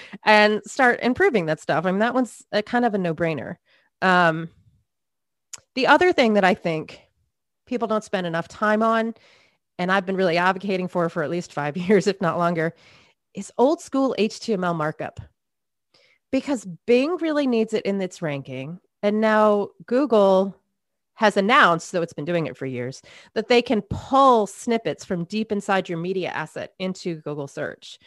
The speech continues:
So they can actually pull, like, a paragraph and then rank it. So I had seen for, again, going back to the breast cancer thing, I had actually noticed that one of the competitors had a featured snippet, and the featured snippet was pulled from two scrolls down the desktop page.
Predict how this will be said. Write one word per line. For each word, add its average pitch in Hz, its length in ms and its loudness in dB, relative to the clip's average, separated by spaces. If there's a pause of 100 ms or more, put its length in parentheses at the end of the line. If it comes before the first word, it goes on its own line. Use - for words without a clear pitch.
(280)
So 190 200 0
they 202 140 2
can 202 160 -4
actually 233 400 -2
pull, 226 220 -2
like, 202 180 0
a 175 200 -2
paragraph 175 1300 -4 (480)
and 196 180 0
then 190 180 0
rank 196 280 0
it. - 100 -14
So 208 100 0
I 214 180 2
had 262 180 -2
seen 175 520 -8
for, 180 280 -4
again, 185 260 -2
going 185 160 -2
back 185 180 -4
to - 60 -20
the 165 80 -10
breast 170 240 -6
cancer 147 240 -10
thing, 131 220 -14 (300)
I 220 120 4
had 254 160 2
actually 233 380 -2
noticed 208 420 0
that 175 140 -6
one 202 120 -2
of 214 60 -4
the 233 60 -6
competitors 185 600 -4
had 175 160 -2
a 196 40 -2
featured 226 320 -8
snippet, 170 460 -8 (240)
and 196 80 -2
the 185 60 -2
featured 262 320 -6
snippet 208 340 -4
was 185 120 -6
pulled 180 360 0
from 165 340 0 (240)
two 302 240 2
scrolls 233 380 2
down 196 240 2
the 196 60 -2
desktop 185 520 -2
page. 147 520 -6